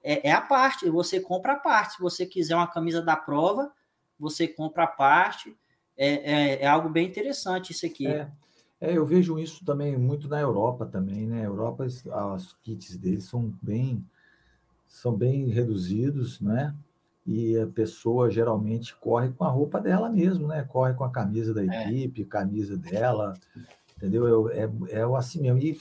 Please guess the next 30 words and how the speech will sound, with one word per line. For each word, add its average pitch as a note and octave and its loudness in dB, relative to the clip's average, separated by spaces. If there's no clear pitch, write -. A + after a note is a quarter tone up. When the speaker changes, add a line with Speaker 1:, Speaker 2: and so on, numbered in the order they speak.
Speaker 2:
e C#3+ 4
reduz D3+ 4
bastante D3+ 0
o B2+ -12
preço, B2 -2
né? B2 -2
Speaker 1:
É, A#2+ -2
e, A#2+ -4
Speaker 2:
Porque B2 -2
Speaker 1:
e A#2 4
eu G3 2
acho G#3+ 0
que G#3+ -8
com A3+ -6
isso A#3 0
aí G#3+ 2
eles A3 0
conseguem G#3+ 0
dar F#3+ 4
um, D#3+ 0
um D3 2
upgrade E3 6
a E3 8
mais D#3 4
pro E3+ -6
pessoal D#3+ 2
na, C#3+ 2
na, C3+ -2
na C#3 -2
chegada, B2+ 4